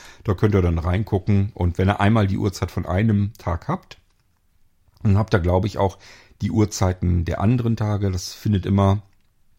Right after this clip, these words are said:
zur selben Uhrzeit auf dem O V Z statt. Ich bin auch gespannt. Ich weiß bloß nicht, ob ich das so hinkriegen kann, dass ich zu der Uhrzeit dann auch wirklich da bin. Wahrscheinlich nicht. Das werde ich wahrscheinlich nicht schaffen.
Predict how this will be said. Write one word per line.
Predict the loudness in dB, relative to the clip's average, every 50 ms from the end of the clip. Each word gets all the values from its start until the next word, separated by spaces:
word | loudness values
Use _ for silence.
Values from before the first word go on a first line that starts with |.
| _ _ _ _ _ -20 -20 -16 -14
zur | -6 -2 -2 0
selben | 2 4 4 4 4 2 2
Uhrzeit | 0 0 -2 -2 -4 -4 -4 -4 -4 -8 -12 -20 -20 -20 -20 -14 -12
auf | -12 -6
dem | -4 -4 -4 -4
O | -6 -8
V | -8 -8 -10 -10
Z | -8 -10 -10 -10 -10
statt. | -12 -14 -14 -16 -16 -18 -20 -20 _ _ _ _ _ _ _ _ -20 -20 -20 -20 _ _ _ _ _ _ _ _ _
Ich | 0 0 4
bin | 6 6 6
auch | 6 4 4 4 2 2 0
gespannt. | 0 0 0 0 2 2 2 4 2 0 -2 -4
Ich | -8 -6 0 0
weiß | 0 0 0
bloß | 0 0 0 0 0
nicht, | -2 -2
ob | -2
ich | -2 -2
das | -2 -4 -2
so | -2 -2 0
hinkriegen | 2 2 0 0 -2 -4 -4 -4 -2 -2 -2 -2
kann, | -2 -2 -2 -2
dass | -2 -4 -6
ich | -6 -10 -10 -12 -16 -20 -20 _
zu | -16 -12 -8 -6
der | -4 -4 -2
Uhrzeit | -2 -2 -2 -2 -2 -2 -2 -2 0 0
dann | 0 0
auch | -2 -4 -6 -6 -6
wirklich | -6 -4 -4 -6 -4
da | -2 -2 -2 0 0
bin. | -2 -2 -4 -4 -6
Wahrscheinlich | -6 -4 -2 -2 -2 -2 -4 -4 -4 -4 -4 -2 0 2
nicht. | 4 4 2 0 -4 -10
Das | -10 -10 -12 -12 -4
werde | -2 -2 -2 -2
ich | -4 -6
wahrscheinlich | -8 -8 -6 -4 -4 -2 -2
nicht | -2 -4 -4 -4
schaffen. | -6 -6 -4 -2 -2 -2 -2